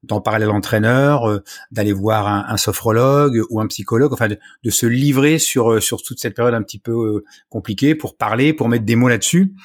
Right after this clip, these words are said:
et puis, euh, libérer les tensions et, et libérer toute cette, toute cette angoisse qui peut légitimement apparaître à quelques jours de l'objectif. On s'est préparé dur, on a beaucoup investi et donc c'est, c'est normal qu'on, qu'on ne soit pas forcément dans les meilleures dispositions psychologiques.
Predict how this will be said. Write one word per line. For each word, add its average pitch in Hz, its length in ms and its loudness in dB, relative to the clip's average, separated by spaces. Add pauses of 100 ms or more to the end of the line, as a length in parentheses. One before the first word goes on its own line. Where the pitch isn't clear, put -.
(140)
et 98 80 -10
puis, 120 240 0
euh, 110 60 2
libérer 123 420 2
les 127 100 0
tensions 147 460 0
et, 117 160 0 (260)
et 110 80 -4
libérer 117 480 0
toute 104 200 -8
cette, 107 360 -2
toute 101 160 -12
cette - 140 -10
angoisse 117 400 0
qui 98 140 -12
peut 101 340 -2 (320)
légitimement 139 960 2 (340)
apparaître 131 680 -2 (520)
à - 120 -8
quelques 110 280 -2
jours 117 160 0
de 120 60 2
l'objectif. 131 420 0
On 120 60 -4
s'est 117 140 -6
préparé 120 380 0
dur, 170 200 2
on 135 80 2
a 113 80 0
beaucoup 113 240 0
investi 113 500 2 (500)
et 85 80 -8
donc 123 220 2
c'est, 95 240 -2
c'est 107 200 -2
normal 131 520 2
qu'on, 104 580 0
qu'on 104 180 -4
ne 104 100 0
soit 101 200 -2
pas 135 120 0
forcément 127 640 0
dans 117 100 -2
les 107 120 -2
meilleures 117 200 0
dispositions 113 500 -2
psychologiques. 131 720 -4